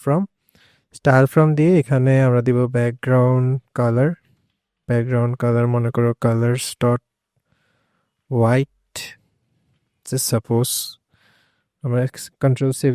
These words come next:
দিলে এই যে দেখো ব্যাকগ্রাউন্ড কালার হোয়াইট হয়ে গেছে। বা আমরা যদি দেই পিঙ্ক, পোকি কালার, তো পোকি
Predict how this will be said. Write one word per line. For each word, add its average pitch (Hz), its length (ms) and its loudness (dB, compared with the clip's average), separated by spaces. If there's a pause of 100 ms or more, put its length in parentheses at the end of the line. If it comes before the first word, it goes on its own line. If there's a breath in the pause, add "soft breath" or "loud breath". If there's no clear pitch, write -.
দিলে 143 180 2
এই 151 80 6
যে 151 100 2
দেখো 131 160 0 (120)
ব্যাকগ্রাউন্ড 131 380 4
কালার 135 240 6
হোয়াইট 117 340 0
হয়ে 131 180 0
গেছে। 123 200 -4 (140)
বা 127 100 0 (100)
আমরা 123 140 0 (100)
যদি 131 140 -2 (120)
দেই 151 160 0 (160)
পিঙ্ক, 208 260 -2 (880)
পোকি 139 340 -2
কালার, 135 280 2 (840)
তো - 60 -18 (120)
পোকি 147 280 0